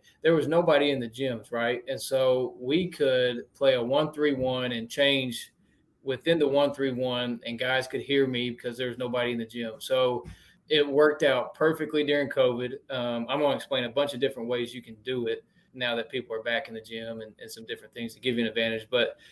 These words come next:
there was, there was a couple ideas behind it, scouting, being able to communicate with the guys easier. And then at King, we pressed the whole time, and, and I loved it, but just had never had the depth to do it at swoo.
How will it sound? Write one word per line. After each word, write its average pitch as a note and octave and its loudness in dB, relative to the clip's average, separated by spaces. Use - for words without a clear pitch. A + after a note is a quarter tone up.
there G3 10
was, F3+ 2
there F3 8
was G3+ 6
a D#3 2
couple D3+ 4
ideas C3+ 4
behind A#2+ -6
it, A#2 -8
scouting, C3+ 4
being C3 -2
able B2+ -2
to - -16
communicate B2+ -4
with A#2+ -6
the B2 -16
guys B2 0
easier. B2 -4
And C3+ -2
then C3 0
at B2 -2
King, E3 0
we C3 -2
pressed D#3+ 0
the C3 -4
whole C3+ 2
time, A#2+ -4
and, A#2 -6
and B2+ -6
I A#2+ -4
loved C#3 2
it, C#3+ 6
but A2+ -4
just C3 -6
had B2 0
never C3+ 4
had B2+ 0
the A#2 -4
depth B2 -2
to A#2 -14
do C3 -2
it C#3 4
at C#3 4
swoo. C#3+ 0